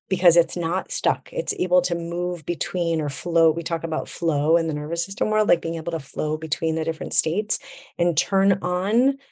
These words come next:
the switch that needs to be turned on in the right moment, and then to be able to turn it off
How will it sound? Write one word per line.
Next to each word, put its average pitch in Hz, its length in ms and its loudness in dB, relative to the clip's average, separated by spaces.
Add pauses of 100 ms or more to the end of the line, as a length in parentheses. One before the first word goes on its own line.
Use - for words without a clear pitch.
(160)
the 180 100 8
switch 196 360 4
that 175 120 4
needs 170 220 -4
to 175 80 -2
be 170 100 -4
turned 165 340 0
on 180 480 0 (300)
in 185 160 0
the 170 120 2
right 160 260 -2
moment, 214 560 0 (120)
and 185 120 2
then 170 140 0
to 170 80 -2
be 165 100 -2
able 160 200 -4
to 156 160 -12
turn 160 260 -2
it 156 180 -4
off 151 400 -2